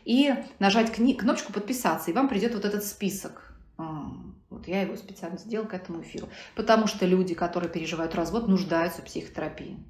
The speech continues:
Вот нуждаются. И надо её искать. Либо опыт психолог-, с психологом работы, либо, э, ну, какая-то другая форма пола-, по-, получения душевной помощи, у кого что есть.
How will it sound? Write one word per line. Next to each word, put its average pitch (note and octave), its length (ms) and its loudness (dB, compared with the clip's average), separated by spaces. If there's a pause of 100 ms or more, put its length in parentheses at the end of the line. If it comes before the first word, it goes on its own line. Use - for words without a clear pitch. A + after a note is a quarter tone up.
(180)
Вот F#3+ 200 -4
нуждаются. E3+ 680 -2 (520)
И G3+ 140 4
надо A3 240 8
её F#3 260 6
искать. - 320 -2
Либо G3+ 220 8
опыт E3 340 4 (100)
психолог-, B3 460 2
с - 40 -6
психологом C4 440 4
работы, B3+ 460 4 (100)
либо, A#3 580 4 (240)
э, F#3 240 4
ну, A#3+ 100 8
какая-то A#3 200 6
другая G3 260 6
форма A#3 360 2
пола-, E3+ 300 0
по-, F3 80 -10
получения F3 640 -4
душевной E3+ 400 -6
помощи, - 360 -10
у - 20 -20
кого E3+ 220 -10
что - 180 -12
есть. - 340 -16